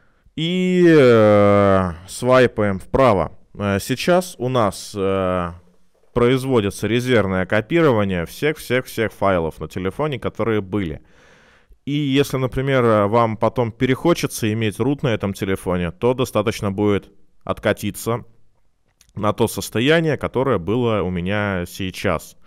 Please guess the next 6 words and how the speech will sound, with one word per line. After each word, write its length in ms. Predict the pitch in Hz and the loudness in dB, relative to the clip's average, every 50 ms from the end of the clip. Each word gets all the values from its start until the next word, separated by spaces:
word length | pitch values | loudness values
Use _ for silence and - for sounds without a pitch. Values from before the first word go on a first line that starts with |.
| _ - - - _ _ _ _ _ _ _ _ _ _ _ _ _ - | _ -20 -20 -20 _ _ _ _ _ _ _ _ _ _ _ _ _ -16
И 320 | - 147 170 190 180 165 | -12 -8 -2 2 2 2
также 800 | 147 - 151 151 147 135 120 131 135 127 127 123 120 117 110 110 - | 4 4 4 4 4 2 0 0 2 2 4 4 4 4 2 0 0
при 100 | - 131 | -2 -4
получении 640 | 127 - 131 131 131 131 - - 135 127 131 127 131 | -2 -2 -2 -2 -2 -2 -2 -2 -2 -2 0 0 0
root 220 | 127 131 131 123 127 | 0 0 -2 -2 0
доступа 720 | 147 160 156 151 - 131 120 - 113 104 95 92 85 80 | 2 2 2 2 -2 -6 -4 0 0 0 2 0 -2 -8